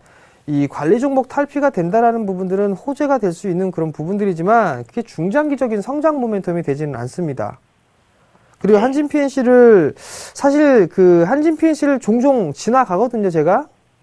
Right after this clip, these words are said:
Speaker 1: 서부간선도로 옆에 한진 피엔씨 공장이 있어요. 그 부분들을 좀 보게 된다라면 그렇게 공장이 썩 돌아가거나 <laughs> 그런 부분들은 못 느끼거든요, 지금 제가 봤을 땐. 유심히 좀 보고 있습니다, 한진 피엔씨 같은 경우는. 근데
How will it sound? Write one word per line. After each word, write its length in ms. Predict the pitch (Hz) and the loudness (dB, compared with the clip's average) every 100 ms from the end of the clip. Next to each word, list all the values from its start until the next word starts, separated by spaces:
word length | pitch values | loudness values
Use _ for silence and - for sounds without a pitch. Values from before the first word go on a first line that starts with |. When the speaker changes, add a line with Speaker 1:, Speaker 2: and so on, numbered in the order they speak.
| _ _ _ | _ _ _
Speaker 1:
서부간선도로 680 | - 269 285 285 262 233 254 | -2 0 2 2 0 -2 0
옆에 180 | 190 214 | -2 -2
한진 280 | 247 262 262 | -6 -6 -6
피엔씨 240 | 233 214 | -6 -8
공장이 460 | - 202 220 233 185 | -6 -4 -2 -2 -4
있어요. 600 | 143 151 165 165 117 - _ _ _ _ _ _ _ _ - | -6 -2 -2 -2 -6 -16 _ _ _ _ _ _ _ _ -2
그 140 | 226 | -2
부분들을 420 | 208 220 233 240 | 0 0 2 2
좀 140 | 247 240 | 0 0
보게 220 | 214 240 | 2 2
된다라면 800 | 226 220 220 214 262 247 147 139 | 4 2 2 2 4 2 0 -4
그렇게 280 | - - 302 | -16 -4 -4
공장이 380 | 220 254 269 247 | -2 -2 -2 -2
썩 220 | 262 - | -6 -6
돌아가거나 500 | - 226 254 226 - - | -2 0 0 -2 -6 -20
<laughs> 60 | |
그런 220 | - 220 | -6 -4
부분들은 380 | 196 190 165 147 | -4 -6 -6 -4
못 120 | 151 | -4
느끼거든요, 480 | 247 277 220 170 139 | -4 -4 -2 -2 -4
지금 300 | 131 139 196 | -6 -6 -6
제가 220 | 220 156 | -4 -2
봤을 260 | 147 135 123 | -2 -4 -6
땐. 260 | 156 233 294 _ _ _ _ - | -4 -4 -6 _ _ _ _ -6
유심히 340 | 208 269 277 | -2 -2 -2
좀 160 | 247 208 | -2 -4
보고 260 | 180 180 | 0 0
있습니다, 360 | 175 151 135 127 | -2 -4 -6 -6
한진 260 | 139 156 | -6 -8
피엔씨 320 | 151 147 131 131 | -6 -8 -4 -6
같은 240 | 117 131 | -6 -6
경우는. 280 | 120 117 135 | -6 -6 -6
근데 420 | 175 196 247 | -2 2 4